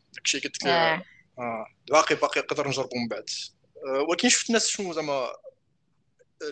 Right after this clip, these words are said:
Speaker 1: ليماجيناسيون ديالهم كيفاش يجربوا،
Speaker 2: لا، لا،
Speaker 1: شنو
Speaker 2: انا
Speaker 1: تيطلبوا
Speaker 2: خير خليك
Speaker 1: منه
Speaker 2: من
Speaker 1: ولا
Speaker 2: الناس،
Speaker 1: شي
Speaker 2: انا
Speaker 1: حاجة.
Speaker 2: بغيت انا عرف
Speaker 1: أنا دابا،
Speaker 2: بعدا
Speaker 1: أنا
Speaker 2: شنو
Speaker 1: شي
Speaker 2: قال له
Speaker 1: درت أنا.
Speaker 2: راسو، انت الراس في الراس مع، مع
Speaker 1: صافي.
Speaker 2: اي اي، شنو غادي ت-، شنو غادي تطلب منا، حيت
Speaker 1: غير أش-،
Speaker 2: دابا راه
Speaker 1: حيت لك،
Speaker 2: كتبغي ت-، شويه ديال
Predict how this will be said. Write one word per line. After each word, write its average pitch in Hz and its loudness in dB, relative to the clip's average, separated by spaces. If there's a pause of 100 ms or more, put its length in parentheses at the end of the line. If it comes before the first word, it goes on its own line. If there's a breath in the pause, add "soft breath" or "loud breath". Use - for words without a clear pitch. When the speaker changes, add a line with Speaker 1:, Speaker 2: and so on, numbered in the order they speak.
(140)
Speaker 1:
ليماجيناسيون 135 0
ديالهم 123 -4 (160)
كيفاش 156 -2
يجربوا، 135 2
Speaker 2:
لا، 349 12
لا، 392 8
Speaker 1:
شنو 427 10
Speaker 2:
انا 262 8
Speaker 1:
تيطلبوا - -2
Speaker 2:
خير 330 -4
خليك - 2
Speaker 1:
منه 247 2
Speaker 2:
من - -
Speaker 1:
ولا 262 10
Speaker 2:
الناس، 220 8
Speaker 1:
شي 285 6
Speaker 2:
انا 247 8
Speaker 1:
حاجة. 220 2
Speaker 2:
بغيت 240 0
انا 277 8
عرف 254 6
Speaker 1:
أنا 277 4
دابا، - 10
Speaker 2:
بعدا 320 10
Speaker 1:
أنا 311 4
Speaker 2:
شنو 294 4
Speaker 1:
شي 233 6
Speaker 2:
قال 262 4
له 269 10
Speaker 1:
درت 254 12
أنا. 247 12
Speaker 2:
راسو، 254 6
انت 320 6
الراس 247 6
في - -8
الراس 214 0 (140)
مع، 185 8
مع 143 -2
Speaker 1:
صافي. 208 8
Speaker 2:
اي 226 8
اي، 262 4
شنو 247 6
غادي 208 4
ت-، 185 -6
شنو 214 0
غادي 196 -2
تطلب - -8
منا، 180 0
حيت 262 0
Speaker 1:
غير 151 4
أش-، - 0
Speaker 2:
دابا 214 -2
راه 277 8
Speaker 1:
حيت 294 4
لك، 262 2
Speaker 2:
كتبغي 220 0
ت-، 202 -6 (680 loud breath)
شويه 277 8
ديال 214 8